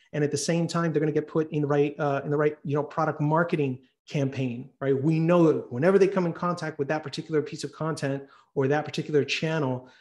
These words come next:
this is what they're gonna see across the board. I don't know of any other technology that can enable your team to do that, um, besides a C D P. That's why I get excited about C D Ps, okay? So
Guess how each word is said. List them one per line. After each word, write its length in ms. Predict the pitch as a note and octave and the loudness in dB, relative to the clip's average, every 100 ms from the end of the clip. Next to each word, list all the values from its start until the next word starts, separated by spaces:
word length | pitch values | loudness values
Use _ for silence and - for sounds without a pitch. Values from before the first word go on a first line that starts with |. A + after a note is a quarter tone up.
| _ | _
this 280 | C#3 D#3 F#3+ | 2 4 4
is 120 | F#3 C#3+ | 2 2
what 160 | D#3+ | 2
they're 120 | D#3+ | 2
gonna 180 | D3+ D3 | 0 0
see 320 | - F3 E3 - | -2 -2 -2 -4
across 720 | C#3 - - E3+ E3+ D#3+ - | -8 -8 -2 2 4 2 -4
the 80 | D3+ | 0
board. 400 | D3+ C3 A2+ - _ _ _ - | 2 0 -2 -12 _ _ _ -4
I 80 | D3 | 0
don't 100 | D#3 | 0
know 120 | D3+ | 0
of 160 | C3+ | -2
any 160 | D3 D3 | -2 -2
other 140 | D3 C#3+ | -2 -4
technology 560 | C#3+ C#3 C3+ C3+ C3 | -6 -8 -8 -6 -8
that 120 | C3 | -12
can 140 | - C3 - | -10 -12 -10
enable 400 | C3+ C3 C3+ C3+ | -8 -6 -4 -4
your 240 | B2+ C#3 F3+ | -2 -2 -2
team 300 | - C3+ A#2+ | -2 -4 -4
to 100 | B2 | -4
do 140 | B2+ | -4
that, 320 | A#2+ A2+ - _ _ _ _ _ | -4 -8 -14 _ _ _ _ _
um, 540 | B2 A#2+ B2 C3 B2 - _ | -6 -6 -6 -10 -12 -18 _
besides 360 | D3 C3+ C3+ B2+ | -6 -2 0 -2
a 40 | |
C 160 | A#2+ C3+ | -6 -8
D 120 | B2+ | -10
P. 300 | A2 A#2 A2+ _ _ _ _ _ _ _ _ _ _ _ | -12 -14 -14 _ _ _ _ _ _ _ _ _ _ _
That's 260 | D#3+ D3+ - | 0 0 2
why 180 | C3+ B2+ | 2 2
I 60 | |
get 160 | B2+ B2+ | 0 -2
excited 380 | - B2+ A2+ A2 | -2 -6 -6 -8
about 240 | A2 A2 | -10 -10
C 120 | A#2 | -12
D 100 | G#2 | -14
Ps, 360 | - - - - _ _ _ _ _ _ - | -18 -20 -20 -20 _ _ _ _ _ _ -14
okay? 140 | B2 - _ _ _ - - - - | -14 -14 _ _ _ -20 -20 -20 0
So 320 | E3+ D3 | 4 4